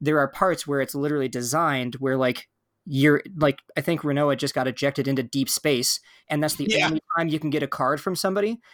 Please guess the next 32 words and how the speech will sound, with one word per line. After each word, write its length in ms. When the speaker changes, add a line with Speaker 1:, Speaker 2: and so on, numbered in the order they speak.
Speaker 1:
And 120
so 220
she's 240
floating 400
into 160
space, 380
and 100
you're 80
like, 240
"Hey, 160
guy, 240
let 160
me 80
play 180
this 140
card 240
game." 140
That 180
part 180
Speaker 2:
<laughs> 140
Speaker 1:
kinda 140
sucks. 360
Speaker 2:
Yeah. 120
Speaker 1:
Um, 260
but 240
de-, 340
against 300
Final 180
Fantasy 260
six, 320
no 80
question. 420